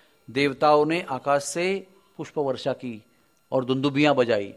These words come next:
ड्रम्स बजाए। और कहते हैं ब्राह्मण दीक्षा होने के बाद तुरंत ही अग्निहोत्र, मुद्रा, क्रिया सब बहुत जल्दी से सीख लिया उन्होंने, एक ब्राह्मण विद्यार्थी की तरह। ब्राह्मण दीक्षा जब हुई ना,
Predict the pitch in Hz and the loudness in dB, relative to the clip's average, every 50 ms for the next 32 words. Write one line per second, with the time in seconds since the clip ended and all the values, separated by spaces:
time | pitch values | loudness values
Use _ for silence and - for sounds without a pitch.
0 | - 104 110 135 143 139 120 123 120 110 107 104 98 90 - - _ _ _ _ | -12 -4 0 0 0 0 0 -4 -2 -2 -2 -2 -4 -8 -12 -18 _ _ _ _
1 | _ _ _ _ _ _ _ _ _ _ _ _ _ _ _ _ - 139 131 127 | _ _ _ _ _ _ _ _ _ _ _ _ _ _ _ _ -6 -4 -4 -2
2 | - 147 151 175 175 165 - - _ _ 127 127 127 135 147 156 160 156 147 - | -2 -4 -4 -4 -6 -8 -10 -16 _ _ -6 -4 -4 -2 -4 -6 -6 -6 -8 -8
3 | 170 147 147 151 151 151 160 156 - - 143 147 160 165 - 170 156 135 127 139 | -6 -6 -6 -6 -6 -6 -6 -6 -6 -4 -4 -4 -4 -4 -4 -4 -2 -2 -2 0
4 | 156 156 151 151 143 156 147 147 139 135 127 139 147 147 147 - 139 143 147 147 | -2 0 0 -2 -2 -2 -4 -4 -4 -2 -2 0 0 0 0 -2 -4 -2 -2 -2
5 | 139 - 151 147 135 127 127 143 165 180 190 190 185 - - - 160 160 160 170 | -2 -4 -8 -12 -12 -10 -8 -2 0 2 2 2 0 -4 -12 -10 -10 -10 -8 -10
6 | 180 - 170 156 - 143 117 117 117 110 104 101 101 101 101 90 _ _ _ _ | -10 -10 -10 -12 -12 -14 -12 -10 -10 -10 -10 -10 -14 -20 -20 -20 _ _ _ _
7 | _ _ _ _ _ _ _ _ - 127 120 120 117 120 123 131 131 123 123 120 | _ _ _ _ _ _ _ _ -16 -12 -8 -6 -6 -6 -6 -6 -6 -6 -8 -6
8 | 120 117 110 - 123 107 110 104 101 101 - - _ _ _ _ _ _ _ _ | -4 -6 -6 -6 -10 -18 -16 -14 -14 -14 -16 -20 _ _ _ _ _ _ _ _
9 | _ _ _ _ _ _ _ _ _ _ _ _ _ _ _ _ _ _ _ _ | _ _ _ _ _ _ _ _ _ _ _ _ _ _ _ _ _ _ _ _
10 | _ _ - 120 127 135 135 143 151 165 196 208 185 185 - 190 190 190 196 160 | _ _ -10 -2 0 2 2 2 0 0 -2 -2 -2 -4 -4 -4 -2 -2 -2 -4
11 | 143 165 180 170 151 143 151 - | -4 -4 -4 -4 -4 -6 -6 -8